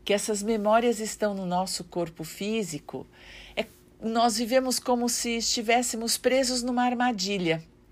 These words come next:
E as iscas dessa armadilha são colocadas por essas situações da vida diária, do cotidiano,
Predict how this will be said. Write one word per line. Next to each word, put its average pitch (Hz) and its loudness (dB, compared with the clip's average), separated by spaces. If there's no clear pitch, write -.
E 262 0
as 214 2
iscas 214 0
dessa 185 0
armadilha 165 -2
são 254 0
colocadas 220 0
por 226 -6
essas 208 0
situações 214 -4
da 214 2
vida 220 -2
diária, 233 -2
do 220 -2
cotidiano, 208 0